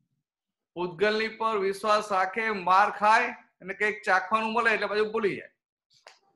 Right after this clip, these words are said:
અને આવું ચાલ્યા કરે, એટલે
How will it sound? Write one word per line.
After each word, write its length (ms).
અને 200
આવું 460
ચાલ્યા 360
કરે, 600
એટલે 560